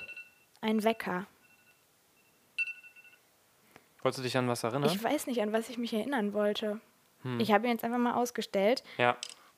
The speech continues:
Speaker 1: Ähm,
Speaker 2: <laughs>
Speaker 1: kann ja nicht schaden. So. Auf jeden Fall sitzt sie bei Harald Schmidt und er sagt, äh, zu ihr als siebzehnjährige, „Du, du schreibst ja auch in deinem Buch,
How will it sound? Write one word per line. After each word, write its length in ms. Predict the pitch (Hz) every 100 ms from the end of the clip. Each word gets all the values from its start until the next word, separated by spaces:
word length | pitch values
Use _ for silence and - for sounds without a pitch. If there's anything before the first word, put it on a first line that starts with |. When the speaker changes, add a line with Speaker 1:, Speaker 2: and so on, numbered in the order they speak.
| _ - - - -
Speaker 1:
Ähm, 400 | 233 220 214 220 247 262
Speaker 2:
<laughs> 220 | - -
Speaker 1:
kann 180 | - 226
ja 80 | 240
nicht 180 | 254 -
schaden. 360 | 262 233 202 196 - - - - -
So. 100 | 226 220 220 - - - _ - _ -
Auf 80 | 247
jeden 140 | 269 302
Fall 140 | 285 254
sitzt 260 | 339 -
sie 180 | 349 349
bei 300 | 262 254 254
Harald 400 | 240 240 277 277
Schmidt 340 | - 233 330 -
und 300 | - 233 233
er 220 | - 254 247
sagt, 420 | 240 269 - -
äh, 240 | 262 254 247 -
zu 220 | - 277
ihr 340 | 254 269 294 -
als 160 | 247
siebzehnjährige, 680 | 277 - 269 269 269 262 262 - - -
„Du, 120 | 339
du 80 | 302
schreibst 320 | - 262 302
ja 160 | 302 262
auch 60 |
in 120 | 285 262
deinem 260 | 254 254
Buch, 260 | 233 302